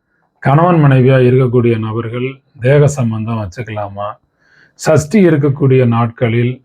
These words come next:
மாதவிலக்கானா என்ன செய்வது? எப்படி தெய்வத்தை வழிபாடு செய்வது அந்த ஆறு நாட்கள்ல? இப்படியெல்லாம் பலருக்கு பலவிதமான சந்தேகங்கள் இருக்கு. குழந்தைகள் சஷ்டி விரதம் இருக்கலாமா? இப்படி பலவிதமான டவுட்ஸ் கிரியேட் ஆகுது.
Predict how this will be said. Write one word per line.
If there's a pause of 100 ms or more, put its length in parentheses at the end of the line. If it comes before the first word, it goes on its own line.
(140)
மாதவிலக்கானா
என்ன
செய்வது?
எப்படி
தெய்வத்தை
வழிபாடு
செய்வது
அந்த
ஆறு
நாட்கள்ல? (540)
இப்படியெல்லாம்
பலருக்கு
பலவிதமான
சந்தேகங்கள்
இருக்கு. (160)
குழந்தைகள்
சஷ்டி
விரதம்
இருக்கலாமா? (680)
இப்படி (100)
பலவிதமான
டவுட்ஸ்
கிரியேட்
ஆகுது.